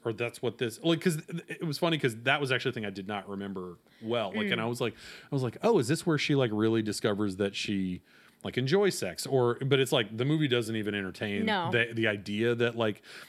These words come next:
Speaker 1: because it all, because sex is largely, like, transactional throughout the movie, but
Speaker 2: Yeah.
Speaker 1: it's also like, she's like, "Oh, okay, well, this is what happens, like, with a man who will just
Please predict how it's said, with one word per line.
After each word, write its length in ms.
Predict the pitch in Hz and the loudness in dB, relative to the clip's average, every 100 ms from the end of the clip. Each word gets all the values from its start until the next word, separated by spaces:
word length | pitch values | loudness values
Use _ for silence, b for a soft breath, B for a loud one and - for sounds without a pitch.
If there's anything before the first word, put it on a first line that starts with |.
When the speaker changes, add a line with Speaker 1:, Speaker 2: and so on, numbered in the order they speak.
| - | -2
Speaker 1:
because 240 | 147 156 | 2 4
it 120 | 143 | 6
all, 320 | 143 151 143 123 | 6 6 4 2
because 320 | 120 139 113 | 0 0 0
sex 320 | - 127 - | -2 -2 -2
is 300 | 117 107 - - | -4 -4 -8 -14
largely, 460 | 147 113 110 107 117 | 0 2 2 0 0
like, 200 | 104 98 | 0 -2
transactional 920 | - 110 98 104 104 - 98 95 92 B B B B | -2 0 2 0 -2 -4 -4 -4 -6 B B B B
throughout 280 | - 123 110 | 2 2 2
the 80 | 113 | 0
movie, 360 | 107 101 98 | 0 0 0
but 200 | 98 123 | 2 2
Speaker 2:
Yeah. 60 | 113 | 2
Speaker 1:
it's 120 | 113 | 4
also 360 | 123 120 - 117 | 4 4 2 2
like, 240 | 110 104 | 4 2
she's 280 | 95 - 110 | 0 -2 0
like, 180 | 107 92 B B B B _ _ _ _ | 0 -2 B B B B _ _ _ _
"Oh, 320 | 107 104 87 - | -8 -6 -8 -6
okay, 380 | 113 - 101 90 | -8 -2 -2 -2
well, 160 | 95 98 | -2 -2
this 240 | 92 117 | 0 0
is 120 | 120 92 | -2 -2
what 180 | 101 92 | -2 -2
happens, 540 | 101 - 95 87 - - _ _ | -4 -4 -8 -8 -14 -20 _ _
like, 260 | 104 90 - _ _ _ _ - | -4 -4 -8 _ _ _ _ -4
with 180 | 120 110 | -2 0
a 40 | |
man 260 | 107 107 98 | 0 -2 -2
who 240 | 87 104 95 _ | -2 -4 -4 _
will 180 | 110 101 | -4 -2
just 320 | 87 95 - | -2 -6 -8